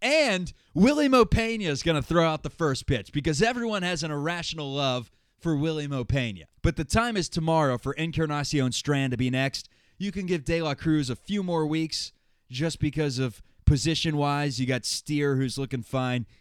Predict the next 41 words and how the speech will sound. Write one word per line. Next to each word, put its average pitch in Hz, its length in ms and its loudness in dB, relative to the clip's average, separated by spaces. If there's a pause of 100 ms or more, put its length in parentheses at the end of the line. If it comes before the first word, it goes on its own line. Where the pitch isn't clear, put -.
(220)
So 165 140 4
where 165 160 6
do 156 60 4
you 139 80 0
put 135 180 4
De 135 140 -2
La 113 100 0
Cruz 117 320 -2
anyway 92 360 -2
right 82 200 -10
now? 80 260 -14 (420)
But 165 120 6
at 151 100 0
some 170 300 2
point, 143 320 4
he 160 180 6
has 143 200 0
to 131 100 0
be 127 100 2
brought 120 280 2
up 107 140 -4
too. 107 300 -4 (420)
But 165 200 6
Encarnacion 196 960 -2
Strand 135 680 0 (440)
is 156 200 -2
a 156 60 -2
call-up 151 500 -2
tomorrow. 127 600 -2 (380)
What 226 160 6
are 277 60 4
you 277 100 6
waiting 175 340 6
for? 101 360 -2 (840)
The 160 120 6
time 220 340 2
is 151 160 0
now. 151 400 0 (1040)
This 170 180 2
feels 220 360 4
like, 185 180 2